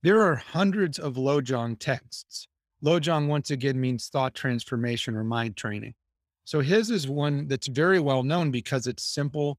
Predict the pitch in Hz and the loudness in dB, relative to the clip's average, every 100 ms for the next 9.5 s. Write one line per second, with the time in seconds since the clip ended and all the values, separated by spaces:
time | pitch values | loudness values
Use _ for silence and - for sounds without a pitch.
0 | _ _ 156 190 - 196 226 214 165 139 | _ _ -2 -2 0 0 0 0 0 0
1 | 135 - 160 151 - 135 135 117 110 - | -6 -4 -4 -4 -6 -2 -2 -4 -10 -16
2 | - _ _ _ - 160 - 220 175 - | -18 _ _ _ -4 -2 0 -2 -2 -2
3 | 147 180 165 135 - 151 135 165 143 - | -2 -2 -2 -4 -4 -2 0 -2 -4 -4
4 | 156 156 147 160 - _ _ _ 147 135 | -2 -2 -2 -4 -6 _ _ _ -4 0
5 | 151 175 202 175 160 156 139 135 139 - | 2 2 2 2 2 2 2 2 0 -2
6 | 123 147 175 113 113 - - _ _ - | 0 2 2 2 -2 -8 -14 _ _ -4
7 | 143 139 123 139 170 165 139 - 131 123 | -2 -2 -2 -2 0 2 0 -2 -4 -4
8 | 139 131 123 120 - 156 156 165 175 160 | -4 -4 -4 -6 -4 -2 0 2 0 -2
9 | - 131 123 151 160 | -4 -2 0 0 -4